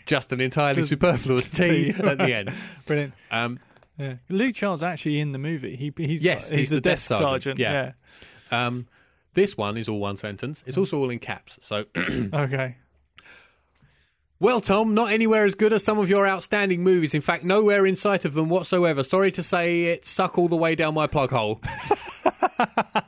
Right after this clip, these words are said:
Speaker 1: Half of that is spelt wrong as well.
Speaker 2: Brilliant.
Speaker 1: Five-star reviews. "I love the books, but was a bit dubious about Tom Cruise playing six-foot-four-inch Reacher.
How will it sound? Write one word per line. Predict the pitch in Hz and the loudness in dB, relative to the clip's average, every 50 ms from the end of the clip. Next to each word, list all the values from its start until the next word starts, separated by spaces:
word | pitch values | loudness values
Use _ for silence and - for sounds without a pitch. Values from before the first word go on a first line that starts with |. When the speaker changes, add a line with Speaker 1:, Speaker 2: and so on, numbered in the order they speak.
| - 214 - _ - 165 147 - - - - 165 - - _ _ _ _ _ _ _ _ _ - - - - - - - - _ - | -4 -6 -6 _ -6 -6 -6 -6 -4 -2 -2 -2 -2 -6 _ _ _ _ _ _ _ _ _ -20 -18 -16 -16 -16 -18 -20 -20 _ -4
Speaker 1:
Half | 135 127 113 | -4 -2 -2
of | 117 | -2
that | 113 113 95 | -4 -4 -4
is | - | -6
spelt | - - 117 113 - | -6 -6 -6 -4 -4
wrong | 101 101 | -8 -10
as | 101 95 | -10 -8
well. | - 110 95 90 - _ _ _ | -8 -8 -8 -8 -12 _ _ _
Speaker 2:
Brilliant. | - 143 139 135 131 135 - _ _ _ _ _ _ _ _ _ - | -8 -6 -6 -6 -6 -10 -12 _ _ _ _ _ _ _ _ _ -8
Speaker 1:
Five-star | - - 185 196 190 - - - 127 113 104 | -4 -2 0 0 0 0 0 0 0 0 0
reviews. | 98 - 113 98 87 87 - - _ _ _ _ _ _ _ _ _ _ _ _ _ _ _ _ _ _ _ _ _ _ _ _ | -2 -2 -4 -6 -6 -8 -14 -18 _ _ _ _ _ _ _ _ _ _ _ _ _ _ _ _ _ _ _ _ _ _ _ _
"I | 135 139 | 0 0
love | 160 185 185 | 0 0 0
the | - | -4
books, | 165 - 127 113 - - | -2 -2 -2 -2 -2 -6
but | - - 117 | -8 -6 -4
was | 123 120 120 | -2 -2 -2
a | 127 | -2
bit | 123 147 135 120 | -2 -4 -6 -4
dubious | - 143 143 127 120 110 98 | -4 -4 -2 -2 -4 -8 -6
about | 113 110 110 95 - | -6 -6 -6 -6 -6
Tom | - 127 123 120 | -6 -6 -6 -6
Cruise | - 110 104 98 | -6 -6 -8 -6
playing | - 113 107 104 104 | -6 -6 -6 -6 -6
six-foot-four-inch | - - 127 - - 131 107 - - 110 104 101 101 95 - - | -8 -8 -8 -8 -10 -12 -12 -8 -6 -6 -4 -4 -6 -8 -8 -6
Reacher. | 113 107 98 - - - | -6 -6 -6 -10 -14 -18